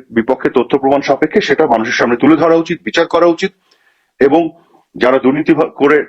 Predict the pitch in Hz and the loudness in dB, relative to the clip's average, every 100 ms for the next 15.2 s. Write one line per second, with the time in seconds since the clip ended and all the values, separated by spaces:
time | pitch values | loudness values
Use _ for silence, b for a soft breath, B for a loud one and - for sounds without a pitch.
0 | _ 123 120 135 139 139 127 135 139 139 | _ -2 -2 -2 -2 0 0 0 2 0
1 | 135 147 B B - 110 139 107 110 127 | 2 -2 B B -4 -2 0 0 0 0
2 | 131 131 135 135 135 160 135 113 - 123 | 0 -2 -2 -2 -2 -2 -2 -4 -2 0
3 | 123 120 123 160 101 95 92 113 - b | 2 0 0 -2 0 0 -2 -4 -8 b
4 | - 92 - - - - B B - 160 | -4 -2 0 -4 -6 -14 B B -2 2
5 | 160 160 165 143 160 180 165 180 240 - | 2 2 0 0 -2 -2 -2 0 0 -4
6 | - - _ _ _ _ _ _ - 156 | -8 -14 _ _ _ _ _ _ 0 2
7 | 214 208 196 165 - 95 - 170 196 202 | 0 -2 -2 -2 -4 -12 -6 -2 0 0
8 | 185 139 175 185 180 165 220 247 - 165 | 0 0 0 -4 -2 -2 0 -2 -2 -4
9 | 165 139 B B 127 156 190 123 160 240 | -4 -8 B B -2 0 0 0 0 0
10 | - 185 - 123 131 156 175 175 175 202 | 0 0 -4 -4 -2 0 0 0 0 2
11 | 240 226 - 143 90 - b b - 143 | 0 2 0 0 -4 -10 b b -6 -2
12 | 202 196 185 185 185 - 185 185 165 185 | -2 -4 -2 2 2 0 -2 -2 0 0
13 | 165 151 151 160 160 147 147 254 - 170 | 0 0 2 2 2 0 0 -2 0 -2
14 | 139 117 131 175 170 160 180 165 156 185 | -2 -4 -2 0 -2 -4 -2 -2 0 -2
15 | - 110 | -2 -4